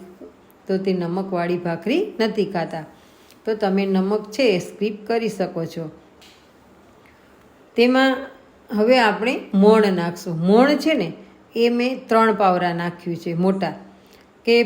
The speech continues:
ભાખરીમાં છે ને વધારેમાં વધારે મોણ વધારે જોઈએ. તો મેં ત્રણ પાવરા ભાખરીમાં મોણ નાખ્યું છે. મોણનું પ્રમાણ છે ને એ ભાખરીમાં થોડું વધારે રાખવું.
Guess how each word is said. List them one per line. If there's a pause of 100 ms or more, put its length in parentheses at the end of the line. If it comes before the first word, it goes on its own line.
ભાખરીમાં
છે
ને
વધારેમાં
વધારે (180)
મોણ
વધારે
જોઈએ. (2750)
તો
મેં
ત્રણ
પાવરા (100)
ભાખરીમાં
મોણ
નાખ્યું
છે. (800)
મોણનું
પ્રમાણ
છે
ને
એ
ભાખરીમાં
થોડું
વધારે
રાખવું.